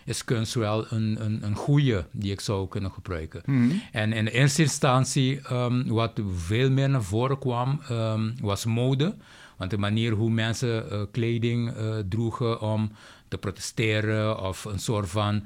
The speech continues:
Speaker 1: statement te maken, weet je, met de hippiebewegingen, eh, ehm, eh, al die bewegingen in Engeland, punk en, enzovoorts. Dus dat vond ik heel erg interessant. En daar begon mijn interesse in,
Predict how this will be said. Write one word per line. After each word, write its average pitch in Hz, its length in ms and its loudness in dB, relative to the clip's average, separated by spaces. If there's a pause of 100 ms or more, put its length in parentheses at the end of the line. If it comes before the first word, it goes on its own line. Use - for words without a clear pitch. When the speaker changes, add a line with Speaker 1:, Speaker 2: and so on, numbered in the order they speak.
Speaker 1:
statement 120 580 0
te 117 60 -4
maken, 101 400 -2
weet 110 180 -6
je, 160 240 -4
met 92 180 -6
de 95 60 -4
hippiebewegingen, 92 1200 -4 (440)
eh, 90 460 -6
ehm, 82 260 -4 (140)
eh, 82 280 -6
al 98 160 -2
die 107 100 0
bewegingen 101 520 0
in 92 60 -4
Engeland, 98 580 0
punk 117 500 2 (180)
en, 110 180 -2
enzovoorts. 104 640 -2 (320)
Dus 120 160 -2
dat 127 300 2
vond 139 200 4
ik 147 100 0
heel 123 140 4
erg 123 200 2
interessant. 127 680 0 (260)
En 110 140 0
daar 127 220 4
begon 123 460 2
mijn 117 340 0
interesse 107 680 -2
in, 104 360 -2